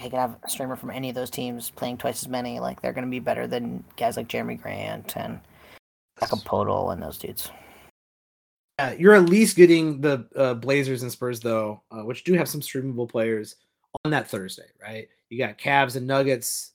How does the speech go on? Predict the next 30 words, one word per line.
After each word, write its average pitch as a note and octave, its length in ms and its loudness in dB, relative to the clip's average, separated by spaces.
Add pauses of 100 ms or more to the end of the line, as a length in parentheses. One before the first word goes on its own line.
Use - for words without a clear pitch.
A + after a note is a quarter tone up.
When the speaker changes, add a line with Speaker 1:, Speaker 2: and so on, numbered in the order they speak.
Speaker 2:
uh, A#2 240 -6
both A#2+ 280 -6
on B2+ 100 -6
the A2+ 60 -6
Tuesday. F3 540 4
Nuggets F#3+ 380 2
actually C#3 280 0
Tuesday, C3 320 -6
Thursday, B2+ 380 -6 (720)
uh, F2+ 240 -10
stream, G2+ 400 -10
but, G2 180 -14
uh, A2 120 -18 (140)
I, - 280 -20
not F4 160 0
a E4+ 40 4
lot E4 140 2
of D#4 60 2
s-, - 120 -10
I - 80 -10
don't E4 160 4
know D#4 140 2
if - 100 -6
I'm F3 80 -4
streaming D3 320 -4
too C3+ 140 -12
many A#2 120 -8
people A2 220 -8
from A2+ 180 -20
the, G#2+ 220 -14